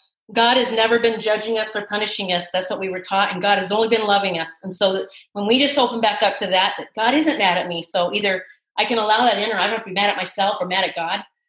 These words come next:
You can hear me talk about a lot <laughs> on my podcast, Stepping Into the Light. You can find that on Podbean, iTunes, Stitcher Radio, all over the place. You can actually find a link to it on my website, julia treat dot com. And you can even get a free copy of my book. It's an ebook,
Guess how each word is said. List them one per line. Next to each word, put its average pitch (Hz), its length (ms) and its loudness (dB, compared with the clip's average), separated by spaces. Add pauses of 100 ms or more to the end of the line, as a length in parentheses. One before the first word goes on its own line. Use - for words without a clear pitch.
(120)
You 208 120 -14
can 185 120 -8
hear 226 180 -2
me 269 140 2
talk 277 280 4
about 254 240 4
a 226 80 2
lot 185 360 4
<laughs> - 140 -4
on 262 100 0
my 214 100 0
podcast, 202 560 0
Stepping 202 400 -6
Into 196 160 -6
the 180 100 2
Light. 180 440 2
You - 100 -20
can 196 120 -8
find 202 240 -2
that 185 80 2
on 175 220 -4
Podbean, 247 680 0 (400)
iTunes, 254 580 0
Stitcher 262 360 -4
Radio, 196 580 0
all 220 160 0
over 196 160 -4
the 165 60 -10
place. 175 440 -6
You 208 80 -16
can 269 120 2
actually 311 240 2
find 294 160 2
a 240 80 0
link 240 180 0
to 277 100 0
it 240 60 4
on 226 100 2
my 202 120 0
website, 190 520 0
julia 214 320 -4
treat 214 240 -10
dot 196 220 0
com. 226 360 -4 (480)
And 233 80 -2
you 254 60 0
can 277 120 2
even 302 340 2
get 262 300 2
a 240 80 -4
free 262 280 -2
copy 247 400 0
of 220 120 -2
my 208 180 -2
book. 190 260 0
It's 202 140 -12
an 202 80 -10
ebook, 233 400 -2